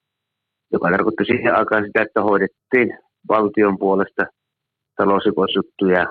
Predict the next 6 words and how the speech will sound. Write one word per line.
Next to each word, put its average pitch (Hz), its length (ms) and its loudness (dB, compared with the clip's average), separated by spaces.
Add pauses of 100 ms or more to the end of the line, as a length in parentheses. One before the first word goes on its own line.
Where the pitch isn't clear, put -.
(300)
ja - 120 -6
konkurssi-, 82 680 -4 (120)
konkurssiasioita. 82 1160 -4 (2000)
Kahdeksan 110 460 0
kuusi 127 300 0
sitten - 320 -4